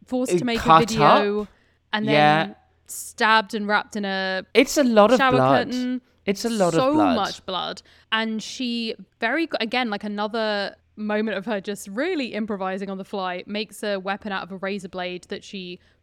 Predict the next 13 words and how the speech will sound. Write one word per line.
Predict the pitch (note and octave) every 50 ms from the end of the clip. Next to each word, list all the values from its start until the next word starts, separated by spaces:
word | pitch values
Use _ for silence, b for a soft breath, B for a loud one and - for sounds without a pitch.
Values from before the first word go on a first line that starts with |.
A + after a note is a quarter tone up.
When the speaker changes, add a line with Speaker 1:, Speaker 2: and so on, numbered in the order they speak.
| _
Speaker 1:
puts | - A3+ F#3+ - - -
into | G#3 G#3 G3+ - G#3+ G3
a |
bar | F3 G3 F#3 F#3 F#3 F#3
of | F3 -
soap | - - F#3 F#3 F#3 -
she | - - G3 -
c-, | F#3+ F3+
so | - - G3 G3
she | - - F#3+
can | G3+ F#3+
hold | - F#3 F3+ F3+ F#3 C4+
it. | D4+ D#4 C#4+